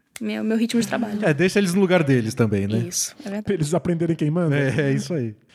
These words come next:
Speaker 3: Hein, vamos ver então se você usa esse estúdio de novo pra contar pra gente como vai ser quando for assistir o Eurobasket em setembro.
Speaker 2: É, fa-, fazer umas análises táticas, falar o que você viu.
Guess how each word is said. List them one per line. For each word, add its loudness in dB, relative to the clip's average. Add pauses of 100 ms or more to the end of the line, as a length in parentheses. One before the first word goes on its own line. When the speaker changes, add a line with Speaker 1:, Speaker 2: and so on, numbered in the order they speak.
(280)
Speaker 3:
Hein, 2
vamos 0
ver 2
então 0
se 0
você 0
usa 2
esse 2
estúdio 0
de 0
novo 0
pra 0
contar -2
pra 2
gente 0
como -2
vai 0
ser 2
quando 0
for 2
assistir 0
o 2
Eurobasket 0
em 2
setembro. 0
Speaker 2:
É, 2
fa-, -4
fazer 0
umas 0
análises 0
táticas, 0
falar 0
o -2
que -8
você 0
viu. -2